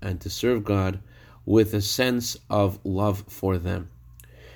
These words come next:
It's understood that to do all of this, you need to have a healthy body.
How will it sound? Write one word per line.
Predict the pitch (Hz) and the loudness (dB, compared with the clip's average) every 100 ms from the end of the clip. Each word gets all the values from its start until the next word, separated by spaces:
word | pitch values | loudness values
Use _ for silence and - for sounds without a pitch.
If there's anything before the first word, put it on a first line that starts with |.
| - | -10
It's | - 156 | 2 6
understood | 151 139 - 185 147 | 6 6 4 4 6
that | 135 | 6
to | - | 4
do | 107 156 208 | 2 4 6
all | 165 120 | 6 6
of | 98 87 | 4 2
this, | 95 - | 0 2
you | 120 | 0
need | 165 | 2
to | 143 | 0
have | 123 127 123 | 0 -2 0
a | |
healthy | 120 123 123 | 0 0 0
body. | 110 117 139 101 | 0 2 2 0